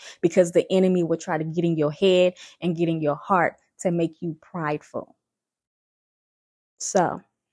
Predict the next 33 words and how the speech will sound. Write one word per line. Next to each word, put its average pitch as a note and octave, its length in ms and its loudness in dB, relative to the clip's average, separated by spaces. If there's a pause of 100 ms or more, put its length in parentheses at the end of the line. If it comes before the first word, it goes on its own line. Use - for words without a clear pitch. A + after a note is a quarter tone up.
(420)
I F3+ 100 6
love F#3 280 8
you E3+ 160 4
all. D3+ 300 4
That G3+ 200 4
is A#3 120 4
the E3 80 0
podcast, C#3 640 2
'cause E3 200 4
I G3 120 4
can G3 120 2
keep D3+ 240 0
going, D#3 380 4
and D3+ 260 2
we're E3 220 4
already D#3 560 0 (1120)
almost D#3+ 360 4
twenty D3 220 2
minutes B2 320 2
in. - 220 -6 (460)
So, F#3+ 200 2
I G3+ 220 2
love F#3+ 260 6
you F3 160 2
all. D#3+ 420 2
Um, D#3+ 280 0
you F#3 80 0
can F#3 160 2
view E3 180 2
all D3 200 2
things C#3+ 300 -4
Sacred D#3+ 260 -4
Silhouette D3+ 680 2